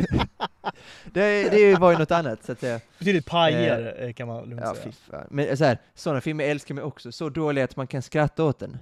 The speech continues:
Speaker 1: Eh, mysigt att se Matthew Broderick i en värdelös sci-fi-film. Det har ju också något, så är det ju.
Speaker 2: <laughs> Det är sjukt, men ja. Ja.
Speaker 1: Tror du jag har,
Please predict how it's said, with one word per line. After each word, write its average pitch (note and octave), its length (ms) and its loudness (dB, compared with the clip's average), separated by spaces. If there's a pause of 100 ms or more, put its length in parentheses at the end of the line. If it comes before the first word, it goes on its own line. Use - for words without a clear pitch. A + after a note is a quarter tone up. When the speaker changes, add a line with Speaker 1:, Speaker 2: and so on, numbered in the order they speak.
(140)
Speaker 1:
Eh, C#2+ 580 -10
mysigt F#3+ 420 -8
att D#3+ 60 -8
se E3 200 -2
Matthew C#3 360 0
Broderick C#3+ 380 0
i D3+ 40 -6
en C#3 120 -6 (140)
värdelös C#3 580 4
sci-fi-film. C#3+ 600 -2
Det C#3+ 80 6
har G#3 220 10
ju G3 80 6
också F#3+ 240 4
något, A2 200 -2
så F3+ 140 0
är G#3+ 160 8
det A2 80 0
ju. D2 100 0 (200)
Speaker 2:
<laughs> G#3+ 500 -14
Det D#3 100 -4
är E3+ 300 6
sjukt, D#3 580 -6
men C#3+ 240 -8
ja. C3+ 340 -4 (600)
Ja. C#3+ 200 -6
Speaker 1:
Tror D#3+ 120 0
du E3 60 4
jag F3+ 80 6
har, C#3+ 200 4